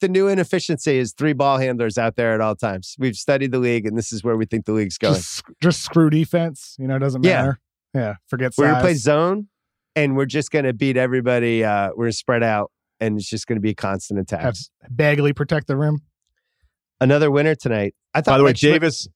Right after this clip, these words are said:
Speaker 3: Davis, oh, I'm sorry to interrupt. Restricted free agent, so possibility somebody throws a number at him. So there you go. They, they threw him the qualifying offer.
Speaker 1: I thought Mike Schmitz did a good job.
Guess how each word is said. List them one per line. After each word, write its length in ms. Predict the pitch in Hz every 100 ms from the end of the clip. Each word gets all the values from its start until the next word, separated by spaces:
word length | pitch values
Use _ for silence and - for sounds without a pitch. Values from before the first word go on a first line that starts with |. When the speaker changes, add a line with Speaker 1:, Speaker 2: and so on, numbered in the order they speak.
| _
Speaker 3:
Davis, 340 | - 131 135 -
oh, 220 | 110 92
I'm 80 | 92
sorry 260 | - 85 76
to 60 |
interrupt. 260 | 78 71 67
Restricted 480 | 104 - 127 - 85
free 180 | 92 76
agent, 300 | 67 62 -
so 160 | 78
possibility 580 | 69 85 - 78 80 71
somebody 300 | 69 80 71
throws 240 | 69 76
a 60 | 64
number 260 | 64 64 64
at 120 | 60
him. 80 | 58
So 140 | -
there 100 | 65
you 60 | 64
go. 120 | 57 57
They, 140 | 76 -
they 180 | 76 69 _ _
threw 120 | -
him 40 | 82
the 60 | 69
qualifying 480 | 69 64 - 60
offer. 240 | 58 58 - _ _ _ _
Speaker 1:
I 80 | -
thought 200 | 147 175
Mike 160 | 156 165
Schmitz 320 | - 160 143
did 140 | -
a 60 | 135
good 140 | 120 123
job. 260 | 127 120